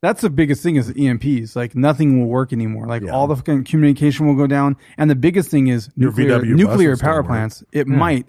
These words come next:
Speaker 1: I talked about it a couple days ago. If I have points, then it'll work, I guess.
Speaker 3: You
Speaker 1: And
Speaker 3: do.
Speaker 1: so,
Speaker 2: I got
Speaker 1: yeah.
Speaker 2: extra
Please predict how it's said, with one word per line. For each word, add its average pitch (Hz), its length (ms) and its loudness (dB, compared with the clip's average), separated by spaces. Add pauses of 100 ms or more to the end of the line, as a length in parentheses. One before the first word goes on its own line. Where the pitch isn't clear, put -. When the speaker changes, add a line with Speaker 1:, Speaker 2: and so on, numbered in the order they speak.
(120)
Speaker 1:
I 135 140 -2
talked 147 280 0
about 143 180 0
it - 20 -2
a - 40 -4
couple 127 180 -4
days 135 180 4
ago. 110 240 0 (240)
If 151 180 0
I 151 100 2
have 139 280 -2
points, - 520 -6 (360)
then 131 120 0
it'll 117 220 0
work, 113 380 -4 (680)
I 131 60 -6
guess. 113 320 -4
Speaker 3:
You 107 80 -6
Speaker 1:
And 110 80 -4
Speaker 3:
do. 120 80 -6
Speaker 1:
so, - 60 -4
Speaker 2:
I - 60 -2
got 139 160 0
Speaker 1:
yeah. 117 100 0
Speaker 2:
extra 101 160 -6